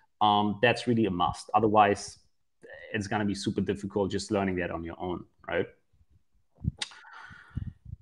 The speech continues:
Um, yeah, that's pretty much it. That's what I gather here for you guys.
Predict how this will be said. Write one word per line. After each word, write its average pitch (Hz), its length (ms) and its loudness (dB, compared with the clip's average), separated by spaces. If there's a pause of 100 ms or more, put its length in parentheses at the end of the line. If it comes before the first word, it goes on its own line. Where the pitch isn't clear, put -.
(100)
Um, 131 520 12
yeah, 202 160 12
that's 180 140 12 (420)
pretty 240 220 10
much 220 300 10
it. 170 220 10
That's 170 220 12
what 185 100 12
I 160 460 12 (240)
gather 151 200 8
here 165 200 12
for 165 140 -2
you 160 120 8
guys. 156 520 12